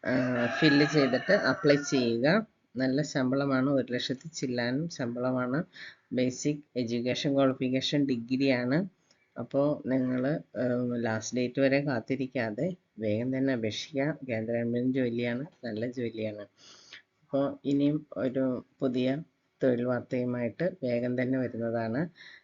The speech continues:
ഈ ചാനൽ ഇതുവരെ സബ്സ്ക്രൈബ് ചെയ്യാത്തവർ സബ്സ്ക്രൈബ് ചെയ്യുക. എല്ലാ ദിവസവും ഇതിൽ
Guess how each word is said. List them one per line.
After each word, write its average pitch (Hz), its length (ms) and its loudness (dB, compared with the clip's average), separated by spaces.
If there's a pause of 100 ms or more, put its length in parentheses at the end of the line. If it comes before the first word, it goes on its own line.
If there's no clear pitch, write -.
(160)
ഈ 139 200 0
ചാനൽ 131 680 0
ഇതുവരെ 139 380 0
സബ്സ്ക്രൈബ് 139 540 -2
ചെയ്യാത്തവർ 123 680 -2
സബ്സ്ക്രൈബ് 127 540 -2
ചെയ്യുക. 127 480 -4
എല്ലാ 139 240 2
ദിവസവും 147 640 -2
ഇതിൽ 135 440 -2